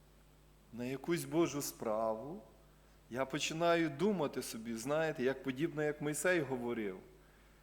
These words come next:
Я ж не можу говорити, в мене ж дикція не така, в мене вимова не така, то в мене немає освіти, я не можу говорити. Ну,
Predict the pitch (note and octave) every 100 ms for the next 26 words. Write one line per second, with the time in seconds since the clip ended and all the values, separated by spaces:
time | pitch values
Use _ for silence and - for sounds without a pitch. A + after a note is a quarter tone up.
0 | - - A#2 C#3 C#3+ D#3 D#3 C3 C3 B2+
1 | B2 C#3+ E3 D3 A2 A2 C3 C3 A#2+ -
2 | - - - - - - A2 A#2+ G#3+ -
3 | C#3+ B2 A#2+ A#2 A#2 - A2 G2+ A2 A#2+
4 | D3 C3 B2+ B2 G#2 - - - - -
5 | B2+ E3 A#3 G3+ D3 C#3 C3+ B2+ A#2+ G#2+
6 | B2 B2+ D3+ D#3+ D3+ E3+ F#3+ F#3 D3+ D3
7 | D3 E3+ A3 A3 B2 A#2+ C3 C#3 D3+ G3
8 | A3 D#3+ D3 C3 C3 B2 C3+ D3 F#3+ E3
9 | B2 - - - - - - - G#2+ A#2+
10 | D#3 C#3+ G#2